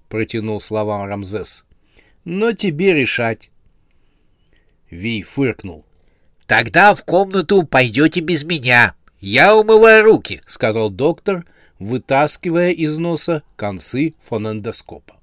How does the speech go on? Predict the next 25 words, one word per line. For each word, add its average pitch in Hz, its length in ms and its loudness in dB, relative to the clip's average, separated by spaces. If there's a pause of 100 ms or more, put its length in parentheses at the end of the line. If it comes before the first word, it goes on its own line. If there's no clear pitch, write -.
(340)
Юля 175 520 -2
посапывала 156 1080 0
на 107 200 -8
кровати. 92 760 -12 (720)
Она 120 360 -4
ровно 147 500 2
дышала 120 540 -2
во 107 160 -4
сне. 95 400 -14 (920)
В 110 140 -14
комнату 110 640 2
вползли 123 540 0
на 113 120 -4
четвереньках 160 880 -4 (120)
в - 60 -14
следующем 131 760 -6 (120)
порядке. 85 580 -10 (720)
Первым 180 460 0
полз 185 500 0 (140)
Макс. - 580 -12 (480)
Ему 135 320 -2
на 131 140 0
пятки 120 380 -2
наступал 104 560 -8
Игорь, 165 420 -4